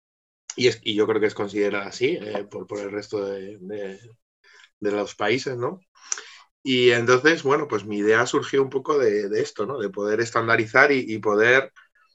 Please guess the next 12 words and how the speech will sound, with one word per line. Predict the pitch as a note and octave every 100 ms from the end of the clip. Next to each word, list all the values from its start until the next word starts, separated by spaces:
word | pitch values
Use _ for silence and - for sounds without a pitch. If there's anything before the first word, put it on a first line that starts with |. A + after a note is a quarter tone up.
| _ _
poder, | - G#2+ A2+
eh, | C#3 -
eh, | A#2 A2+ G#2+ G#2 G2+
exportar | A2 G#2+ - G#2+ G2+ B2 D#3 E3+
nuestra | A2 G2 G#2+
gastronomía | G#2 G2+ A2 G#2 A2+ B2+ C3+
de | A2+
una | A#2
manera | A#2 A#2 B2 B2 A#2+
fácil | A#2+ B2 C3 B2
y |
sencilla, | A#2+ B2 A#2 B2+ C3 D#3